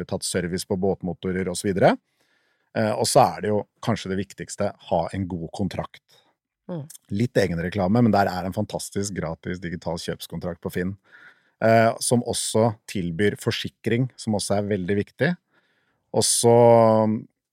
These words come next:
Speaker 1: er det også å ha i bakhodet, de fleste er ærlige mennesker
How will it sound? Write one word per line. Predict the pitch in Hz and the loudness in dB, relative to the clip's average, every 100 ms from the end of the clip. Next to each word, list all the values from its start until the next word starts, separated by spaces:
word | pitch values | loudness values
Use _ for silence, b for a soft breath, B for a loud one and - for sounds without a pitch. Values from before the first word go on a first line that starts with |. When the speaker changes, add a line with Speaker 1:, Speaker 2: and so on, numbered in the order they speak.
| _ _ | _ _
Speaker 1:
er | 107 92 | -2 0
det | 98 | 0
også | 104 - - 104 | -2 -6 -4 -2
å | |
ha | 98 87 | 0 0
i | |
bakhodet, | 101 95 - 92 85 101 | 2 0 -2 -8 -4 -2
de | 101 | -2
fleste | - 110 - 104 | -2 -2 -2 -4
er | 92 92 | -4 -4
ærlige | - 85 90 | -6 -6 -6
mennesker | 85 82 - 95 | -8 -8 -6 -6